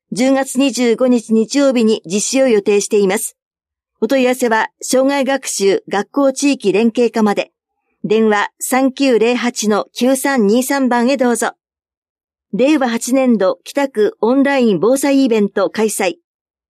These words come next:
突如起こる大地震に向け、備えは万全ですか？Zoomでリアルな災害を体験しながら、オンラインで防災を学べます。イベント終了後、アンケート内のクイズ正解者には、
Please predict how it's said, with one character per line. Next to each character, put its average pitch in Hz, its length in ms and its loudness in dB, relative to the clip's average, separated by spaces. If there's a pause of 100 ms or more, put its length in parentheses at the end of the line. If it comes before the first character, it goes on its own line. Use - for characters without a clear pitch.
(260)
突 277 320 -2
如 220 120 2
起 - 40 -8
こ 247 120 2
る 196 260 0
大 240 180 2
地 247 120 -4
震 240 240 2
に 208 80 2
向 202 120 2
け、 190 240 -2 (260)
備 247 340 0
え 233 40 0
は 202 120 0
万 226 240 0
全 254 200 2
で 247 100 0
す - 100 -6
か？ 285 180 -4 (600)
Zoom 254 320 2
で 233 280 -2
リ 262 180 0
ア 285 80 0
ル 262 100 0
な 202 120 0
災 247 240 0
害 240 240 2
を 226 60 0
体 233 200 -2
験 226 200 0
し - 100 -6
な 226 100 0
が 202 100 0
ら、 190 180 -2 (320)
オ 220 120 2
ン 269 80 2
ラ 277 140 0
イ 262 100 2
ン 214 100 2
で 185 180 0
防 185 200 2
災 254 280 0
を 269 40 2
学 208 200 2
べ 196 100 0
ま 190 120 0
す。 - 200 -6 (680)
イ 214 80 -2
ベ 262 140 2
ン 262 80 0
ト 262 120 0
終 254 220 0
了 240 200 2
後、 220 240 0 (260)
ア 233 120 0
ン 262 80 0
ケ 294 140 0
ー 302 40 0
ト 294 100 0
内 240 220 2
の 185 240 -2 (120)
ク 247 120 0
イ 277 100 2
ズ 254 120 -2
正 269 240 0
解 262 180 0
者 226 140 0
に 214 120 4
は、 196 180 -2